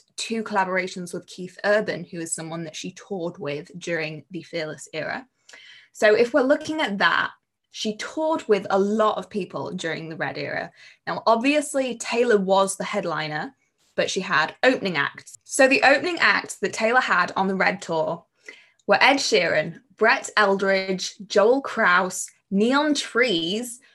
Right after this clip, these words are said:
Florida Georgia Line, Austin Mahone,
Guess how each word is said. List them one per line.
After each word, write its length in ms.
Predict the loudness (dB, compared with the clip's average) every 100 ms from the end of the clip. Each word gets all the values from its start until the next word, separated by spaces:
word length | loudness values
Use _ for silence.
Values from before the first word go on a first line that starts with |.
| _
Florida 420 | _ 4 6 4
Georgia 480 | 2 6 6 4 -2
Line, 560 | -2 0 0 0 -2 -2
Austin 480 | -2 -2 -4 -2 0
Mahone, 580 | 0 0 -2 -2 -2 -6